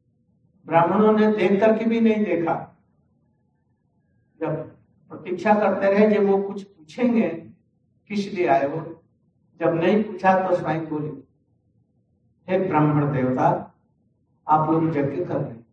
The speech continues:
और पास ही कृष्ण और बलदेव यहाँ पर पधारे हैं गोचारण के लिए, भूख लगी है सब लोगों को। उन्होंने आदेश दिया कि जाओ उनसे मांग लाओ,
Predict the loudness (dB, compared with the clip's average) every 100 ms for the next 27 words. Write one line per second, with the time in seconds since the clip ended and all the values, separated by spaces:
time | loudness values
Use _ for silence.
0 | _ _ _ _ _ _ _ 2 4 6
1 | 4 6 4 6 6 2 -4 _ _ _
2 | _ _ _ _ _ _ _ _ _ _
3 | _ _ _ _ _ -6 -6 -2 0 0
4 | -2 -2 -2 -6 -8 -16 -20 _ _ _
5 | _ _ _ _ _ _ _ 0 2 4
6 | 2 2 2 2 2 -2 -4 -6 -6 -4
7 | -6 -6 -12 -14 -12 -10 -10 -10 -8 -8
8 | -8 -12 -10 -8 -10 -14 -14 -14 -16 -20
9 | _ _ _ _ _ _ 2 4 4 4
10 | 2 2 2 2 0 0 -2 0 0 0
11 | -6 -16 -10 -4 -2 -2 -2 -2 -2 -8